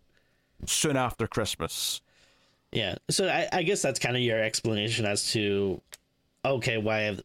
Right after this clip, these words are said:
Speaker 2: the police not stopped this guy? Like, you'd say, like, "All right, well, he's either very in-, you know, incompetent or, you know, since he's related, maybe he, he's,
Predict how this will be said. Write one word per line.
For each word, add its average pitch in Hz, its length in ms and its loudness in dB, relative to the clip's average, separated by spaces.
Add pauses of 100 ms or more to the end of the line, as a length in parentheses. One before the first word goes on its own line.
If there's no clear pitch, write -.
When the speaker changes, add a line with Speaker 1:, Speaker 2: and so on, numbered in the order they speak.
(100)
Speaker 2:
the 107 160 -2
police 120 320 0
not 101 200 -2
stopped - 300 -2
this 113 200 0
guy? 110 280 0
Like, 98 240 -2
you'd 104 160 -2
say, 101 200 0
like, 98 160 0
"All 117 100 2
right, 104 140 0
well, 104 160 0
he's 117 260 2
either 113 180 2
very 107 400 0
in-, 104 220 -4 (280)
you 110 120 -2
know, 87 140 -2 (100)
incompetent 117 640 0
or, 95 380 0 (540)
you 110 80 -2
know, 98 100 -4
since 104 200 -2
he's 98 220 -2
related, 101 400 0
maybe 95 280 -2
he, 98 320 -2
he's, 101 340 -2